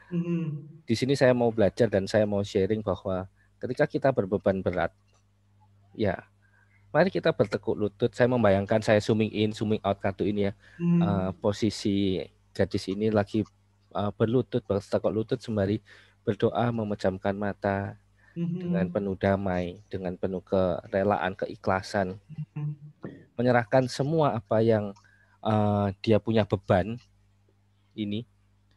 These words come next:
Speaker 2: kepada
Speaker 1: Hmm.
Speaker 2: ilahi. Karena ilahi tidak akan membiarkan kita untuk, eh, berjalan sendiri.
Speaker 1: Hmm.
Speaker 2: Ilahi akan mengirimkan, eh, malaikat-malaikatnya, rekan-rekan kita di sebelah kanan kiri kita, di lingkungan kita.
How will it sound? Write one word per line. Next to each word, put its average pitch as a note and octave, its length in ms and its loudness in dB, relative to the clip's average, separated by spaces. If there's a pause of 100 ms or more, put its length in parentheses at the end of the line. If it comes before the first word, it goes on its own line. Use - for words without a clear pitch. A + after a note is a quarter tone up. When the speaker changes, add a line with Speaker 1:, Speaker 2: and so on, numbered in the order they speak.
(360)
Speaker 2:
kepada C#3 400 4
Speaker 1:
Hmm. C3+ 80 4
Speaker 2:
ilahi. G#2+ 480 2 (160)
Karena B2 240 0
ilahi D3+ 560 0 (400)
tidak - 320 -2
akan A2+ 160 0
membiarkan G#2 640 0
kita G#2+ 560 0
untuk, G#2+ 400 -4 (400)
eh, G2+ 560 -4
berjalan G#2+ 400 2
sendiri. A2+ 480 -2 (720)
Speaker 1:
Hmm. D#3 80 -6
Speaker 2:
Ilahi A#2 320 4
akan A#2 240 -2
mengirimkan, B2 800 2 (400)
eh, G2+ 320 -2
malaikat-malaikatnya, G#2+ 1500 0
rekan-rekan G2+ 560 -4
kita G#2+ 320 -2
di G2+ 240 -2
sebelah G2 480 -4
kanan G2+ 320 -2
kiri G#2 240 -4
kita, G#2+ 400 -4
di G#2 160 -6
lingkungan G2 400 -6
kita. B2+ 400 -6